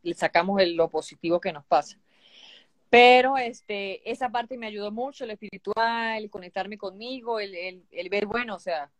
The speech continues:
me pasó esto y ahora qué, qué sigue, ahora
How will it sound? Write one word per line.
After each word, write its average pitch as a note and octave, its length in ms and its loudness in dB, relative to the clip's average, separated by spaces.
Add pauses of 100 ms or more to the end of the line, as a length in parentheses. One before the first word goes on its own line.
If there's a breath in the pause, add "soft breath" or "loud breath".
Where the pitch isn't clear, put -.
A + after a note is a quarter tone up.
(120)
me F3+ 120 -8
pasó G#3+ 420 -2
esto B3+ 580 -2
y A3 200 -4
ahora F#3 240 0
qué, G3 240 -8 (120)
qué G3+ 160 -4
sigue, A#3+ 480 -4
ahora G3+ 280 -2